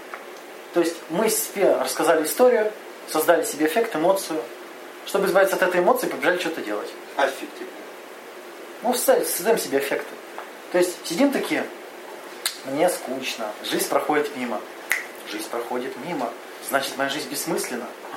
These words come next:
Speaker 1: А если моя жи-, жизнь бессмысленна? И всё, паника какой-то, тревога, стыд и страх, и всё, и побежала мужу пилить. Классика. <laughs>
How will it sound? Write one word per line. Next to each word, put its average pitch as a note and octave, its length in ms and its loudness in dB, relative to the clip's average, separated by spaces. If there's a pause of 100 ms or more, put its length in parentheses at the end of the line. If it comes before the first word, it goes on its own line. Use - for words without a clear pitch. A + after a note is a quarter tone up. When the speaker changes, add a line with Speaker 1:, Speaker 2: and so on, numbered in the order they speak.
(400)
Speaker 1:
А A#2+ 80 0
если A#2 180 -2
моя G#2+ 120 -8 (480)
жи-, - 100 -6 (720)
жизнь F3 280 -2
бессмысленна? D3+ 920 2 (600)
И F3 80 -4
всё, - 340 4
паника G3+ 480 4
какой-то, D#3+ 300 2
тревога, D3+ 440 4
стыд F3+ 380 0
и D3+ 60 0
страх, F3+ 400 4
и C3+ 40 -2
всё, F#3+ 280 4
и F3 80 8
побежала B2+ 500 4
мужу D3+ 240 -2
пилить. A#2 380 -8 (1400)
Классика. - 360 -4 (1800)
<laughs> - 560 0